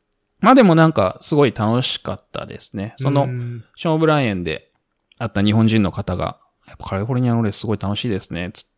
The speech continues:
Speaker 1: てたのと同じで、その、レオナディバイドとミオック、まあ、一週間で二本走っちゃいましたけど、
Speaker 2: はい。
Speaker 1: まあ、両方結構衝撃的に面白くて、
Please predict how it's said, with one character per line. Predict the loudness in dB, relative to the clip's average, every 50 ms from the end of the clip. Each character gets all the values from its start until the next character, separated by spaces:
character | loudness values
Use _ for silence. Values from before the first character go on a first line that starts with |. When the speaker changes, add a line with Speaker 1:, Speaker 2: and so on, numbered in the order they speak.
| _ _
Speaker 1:
て | -6 -2
た | 0 0 0
の | 0 -2 -4
と | -4 -4 -4 -2 0
同 | 0 0 0 -2 -2
じ | -4 -4 -4
で、 | -2 -2 -2 -2 -6 -10 _ _ _ _ _ _ _ _ _ _ _ _ _ _ _ _ _ _ _ _
そ | -12 -6 -4 -2
の、 | -2 -2 -2 -4 -6 -10 _ _ _ _ _ _ _ _ _ _ _ -4
レ | -2 0
オ | 0
ナ | 0 0
デ | 0 0
ィ | 0
バ | 0 0 0
イ |
ド | -2 -4
と | -4 -4 -4
ミ | -2 -2 -4
オ | -4
ッ | -6 _ _
ク、 | -12 -12 -12 -14 _ _ _ _ _ _ _
ま | -6 -6
あ、 |
一 | -4 -2
週 | -4 -4
間 | -2 -2 -4 -4
で | -4 -6 -6 -8 _ _ _ _ _ _ _ -6
二 | -6
本 | -4 -4 -6
走 | -8 -10 -12
っ | -8
ち | -8
ゃ | -8
い | -8
ま | -8 -8
し | -10
た | -12 -10
け | -10 -10
ど、 | -10 -10 -14 -14 _ _ -20 -16
Speaker 2:
は | -8 -4
い。 |
Speaker 1:
ま | 0 0
あ、 |
両 | 0 2
方 | 0 -2 -2
結 | -4 -6 -6
構 | -6 -8
衝 | -4 -4 -4
撃 | -4 -4 -6 -6 -8
的 | -6 -6 -4
に | -4 -4
面 | -4 -4 -4
白 | -4 -4 -6 -6 -8
く | -10 -10
て、 | _ -14 -14 -14